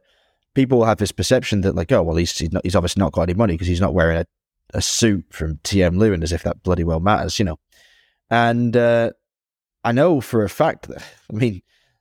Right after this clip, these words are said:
one of, uh, one of our mutual friends, R J, he used to be an avid Royal Oak owner, and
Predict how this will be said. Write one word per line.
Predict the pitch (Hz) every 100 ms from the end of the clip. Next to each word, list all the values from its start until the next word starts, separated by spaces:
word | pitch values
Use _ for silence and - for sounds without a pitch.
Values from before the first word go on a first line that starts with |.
| _
one | 127 151
of, | 123
uh, | 120 104
one | 101 123
of |
our | 104 104
mutual | 117 - 101
friends, | - 113 95 -
R | 104 120
J, | 95 82
he | 92
used | 107 117 -
to | 92
be | 98
an | 87 -
avid | 101 92 87 - - -
Royal | 101 98 101
Oak | 170 165
owner, | 104 87 78 - _ _ _ _ _ -
and | 98 98 98